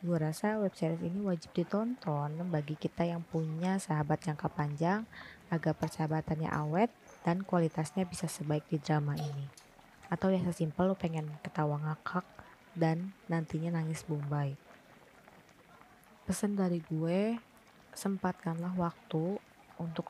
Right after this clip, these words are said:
nonton web series ini, karena emang durasinya nggak terlalu panjang dengan jumlah episode yang nggak terlalu banyak. Web series ini cocok banget buat stress relief dari penatnya kehidupan kita di dunia ini.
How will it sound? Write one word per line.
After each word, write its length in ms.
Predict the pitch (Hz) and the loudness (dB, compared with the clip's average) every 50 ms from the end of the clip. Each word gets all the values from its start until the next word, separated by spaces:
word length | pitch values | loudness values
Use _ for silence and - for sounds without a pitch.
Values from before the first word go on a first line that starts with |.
| 175 | -4
nonton 280 | 170 156 175 170 165 170 | -2 0 0 0 2 0
web 120 | 160 - | -2 -2
series 400 | - - 165 160 160 160 - - | -2 0 0 2 2 0 -2 -2
ini, 400 | 165 156 151 156 165 185 220 233 - - - - - - - - - - - - | -4 -4 -2 -2 -2 -2 -4 -6 -8 -12 -20 -20 -20 -20 -20 -20 -20 -20 -20 -14
karena 480 | - - 160 160 170 185 196 208 202 202 - - - | -2 0 0 2 2 0 0 0 -2 -4 -6 -8 -2
emang 240 | - 175 175 170 170 | 0 2 2 2 2
durasinya 560 | 165 165 156 165 165 - - 170 165 165 165 | 2 2 2 2 0 0 -2 -4 -2 -2 -2
nggak 160 | 156 - - | -2 -4 -4
terlalu 240 | - 160 160 160 156 - - | -2 0 0 0 -2 -2 -2
panjang 720 | 160 156 151 156 151 147 160 170 190 220 240 247 247 233 | -2 -2 0 -2 -4 0 4 4 6 6 4 2 0 0
dengan 320 | 208 175 170 165 165 160 151 | 0 0 0 0 -2 0 0
jumlah 320 | 165 160 160 156 160 - | -2 0 0 0 -2 -2
episode 480 | - - - - 156 - - 156 151 - - | -2 -4 -4 -6 -8 -4 -2 -4 -2 0 0
yang 160 | 156 156 151 | 0 0 0
nggak 240 | 147 - - - - | -2 -4 -6 -2 -2
terlalu 240 | 151 147 151 151 143 | -2 -2 -2 -2 -2
banyak. 400 | 147 143 143 139 143 170 196 254 - - - - - - - - - - - - - - | -2 -2 -2 -2 -2 -2 -2 -2 -4 -6 -20 -20 -20 -20 -20 -20 -20 -20 -20 -20 -14 -2
Web 160 | - 160 - - | -2 -2 -2 0
series 320 | - 170 165 170 175 180 | -2 0 0 0 0 -2
ini 240 | - 165 175 196 196 | -2 -4 -4 -4 -6
cocok 300 | - 196 - - - - - - | -6 -8 -6 -6 -8 -6 -4 -4
banget 320 | 160 156 156 156 165 190 - - - - - - 165 | -2 -2 -2 -4 -4 -6 -6 -6 -20 -20 -8 -2 0
buat 160 | 165 175 190 - | 2 2 0 0
stress 480 | - - - - - 156 170 175 - - | -4 -14 -10 -6 -2 -2 -2 -2 -2 -4
relief 560 | 156 156 156 156 160 160 175 - - - - - - - - - - - - | -2 -2 0 2 2 2 0 -2 -4 -14 -18 -20 -20 -20 -20 -20 -20 -18 -4
dari 240 | - 170 160 170 170 | 0 2 2 2 2
penatnya 480 | - - 175 160 156 156 - - 175 - | 0 -2 0 0 0 0 0 -2 -2 -2
kehidupan 800 | - 170 156 151 147 156 147 - - 170 160 160 160 160 - - | 0 0 0 0 0 -2 -2 0 0 2 2 2 0 -2 -6 -10
kita 160 | - - 180 | -6 -2 2
di 160 | 156 160 151 | 2 2 2
dunia 400 | - 156 143 156 156 156 151 147 | 2 0 -2 0 -2 -2 -2 -2
ini. 300 | 147 143 139 139 143 | -2 -4 -6 -6 -8